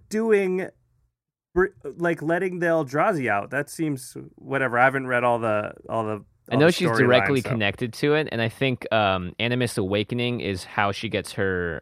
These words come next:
Speaker 2: uh, Planeswalker Spark. But all of these cards, by the way, if you guys are super into Vorthos, there's a cycle in every color for every Planeswalker that, uh, details their story. So Nissa's Pilgrimage, her Revelation, and Animist Awakening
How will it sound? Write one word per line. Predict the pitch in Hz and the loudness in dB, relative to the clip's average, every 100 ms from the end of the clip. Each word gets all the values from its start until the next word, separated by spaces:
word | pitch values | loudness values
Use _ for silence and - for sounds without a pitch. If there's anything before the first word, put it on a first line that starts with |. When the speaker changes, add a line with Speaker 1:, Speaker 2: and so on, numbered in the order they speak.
| - | -4
Speaker 2:
uh, | 82 71 62 57 - | -2 -2 -4 -8 -10
Planeswalker | - 104 101 104 113 | -8 -4 -2 -2 -2
Spark. | - 120 117 120 - | -2 2 2 0 -6
But | - 120 | -4 0
all | 131 147 | 4 4
of | 160 | 4
these | 135 123 | 0 0
cards, | - 123 123 101 | 2 2 2 0
by | 107 | -2
the | 98 | 0
way, | 98 | -2
if | 101 | -2
you | |
guys | 104 101 | 0 0
are | 95 | -2
super | - 104 | -6 -6
into | 101 90 | -6 -6
Vorthos, | 98 95 - 95 95 - - _ _ | -4 -4 -2 -2 -4 -8 -20 _ _
there's | 123 127 120 | 0 0 2
a | 120 | 0
cycle | 110 - 127 123 120 | 0 2 2 2 0
in | 110 | 0
every | 98 110 | -2 -2
color | 110 117 107 | -2 0 -2
for | 95 104 | 0 -2
every | 98 101 | -2 -2
Planeswalker | 98 95 92 87 87 92 | -6 -6 -2 -2 -2 -4
that, | 90 78 - | -2 -4 -6
uh, | 92 90 | -4 -4
details | 95 113 101 110 104 92 90 | -4 -6 -4 -2 -2 -2 -4
their | 92 95 | -4 -4
story. | - 101 92 82 78 | -4 -4 -2 -4 -6
So | - | -8
Nissa's | 98 95 95 | -8 -8 -8
Pilgrimage, | - 104 101 98 92 | -4 -4 -2 -4 -6
her | 85 | -6
Revelation, | 90 90 95 90 - 92 | -6 -4 -4 -4 -4 -8
and | 71 78 87 98 98 | -6 -6 -6 -4 -4
Animist | 87 | -6
Awakening | 85 87 87 82 85 | -6 -6 -6 -8 -10